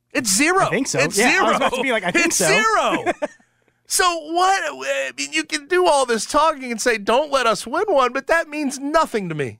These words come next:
Speaker 1: It means nothing to me right now. Now, I do think there's an interesting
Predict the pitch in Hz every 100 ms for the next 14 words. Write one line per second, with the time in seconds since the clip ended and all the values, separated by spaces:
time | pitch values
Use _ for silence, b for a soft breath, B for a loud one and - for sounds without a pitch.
0 | _ 240 262 220 269 302 294 226 185 160
1 | 151 143 135 147 131 b b b b -
2 | 214 214 202 165 294 330 - 254 208 196
3 | 170 165 190 - 180 - 175 156